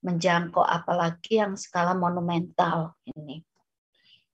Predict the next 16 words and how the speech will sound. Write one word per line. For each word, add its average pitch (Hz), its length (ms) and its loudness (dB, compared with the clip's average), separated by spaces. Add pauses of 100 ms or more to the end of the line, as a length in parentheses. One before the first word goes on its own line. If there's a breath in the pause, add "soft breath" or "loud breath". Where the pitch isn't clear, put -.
(1900)
Ini 202 240 8
adalah 175 320 8
contoh-contoh 180 960 4
dari 175 300 4
skala 170 400 4
monumental 170 720 2
atau 170 80 -2
skala 170 380 2
megah 170 400 4 (480 loud breath)
yang 175 340 4
mungkin 175 400 0
ada 170 380 6
saat 170 240 -2 (260)
berada 170 540 4
di 165 100 -4
dalam, 170 400 4